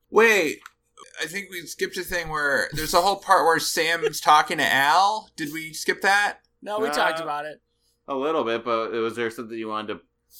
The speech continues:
Speaker 1: This was
Speaker 3: point
Speaker 1: just
Speaker 3: out?
Speaker 1: the main one where I was like, "Can people hear it when Sam talks to Al?" But then
Speaker 3: Oh,
Speaker 1: he's
Speaker 3: yeah.
Speaker 1: like, "Who are you talking to?"
Speaker 2: I wondered about that too, like, because we know Mister Blake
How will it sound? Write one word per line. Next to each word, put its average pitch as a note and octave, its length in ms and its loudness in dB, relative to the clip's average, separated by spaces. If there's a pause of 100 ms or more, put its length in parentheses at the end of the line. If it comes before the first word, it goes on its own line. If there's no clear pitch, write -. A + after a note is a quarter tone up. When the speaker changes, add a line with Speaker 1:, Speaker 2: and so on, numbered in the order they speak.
(120)
Speaker 1:
This G3+ 260 8
was B3+ 160 -2
Speaker 3:
point A#3+ 140 -2
Speaker 1:
just A3 140 -2
Speaker 3:
out? - 20 4
Speaker 1:
the F#3 60 0
main F#3 260 4
one F3+ 260 4
where D#3 160 2
I D3 100 8
was D3 180 -2
like, D3 160 4
"Can D#3 160 -14
people A3 320 -4
hear E3+ 380 -4
it G#3+ 200 0
when C#3 160 -8
Sam D#3 340 -6
talks E3 400 -6
to - 140 -2
Al?" E3 420 2
But D3+ 160 0
then E3 200 4
Speaker 3:
Oh, - 20 6
Speaker 1:
he's C#3 160 4
Speaker 3:
yeah. C3 100 4
Speaker 1:
like, D#3 180 4
"Who F#3+ 120 -2
are F3 160 0
you D3+ 180 -4
talking C#3+ 600 2
to?" A2+ 320 -4
Speaker 2:
I F3 100 4
wondered G3+ 300 2
about E3 200 4
that D#3+ 140 0
too, E3+ 120 -4
like, D3+ 180 -4
because D#3+ 260 -6
we E3 140 -10
know F3 180 0
Mister E3 340 -6
Blake C#3+ 440 -6